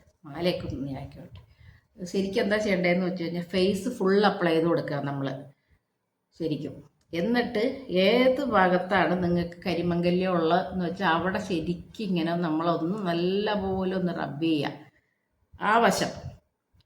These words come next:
നല്ലപോലെ ഒന്നിങ്ങനെ ചെയ്തേച്ച് വേണം ഫുൾ നമുക്ക് ഈ, ഈ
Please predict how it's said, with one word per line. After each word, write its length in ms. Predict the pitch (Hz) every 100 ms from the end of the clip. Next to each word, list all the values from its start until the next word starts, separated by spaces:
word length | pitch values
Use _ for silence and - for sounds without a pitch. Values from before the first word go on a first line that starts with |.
| _ _ _ _ _ -
നല്ലപോലെ 840 | 208 226 240 247 233 190 180 214 - - - - 196
ഒന്നിങ്ങനെ 520 | 190 202 214 196 190 202 -
ചെയ്തേച്ച് 580 | 190 190 190 214 208 240
വേണം 240 | 175 170 233 -
ഫുൾ 220 | 202 190 196 214
നമുക്ക് 340 | 180 165 160 262 - - - _ _ 185
ഈ, 40 | 180 180
ഈ 20 | 170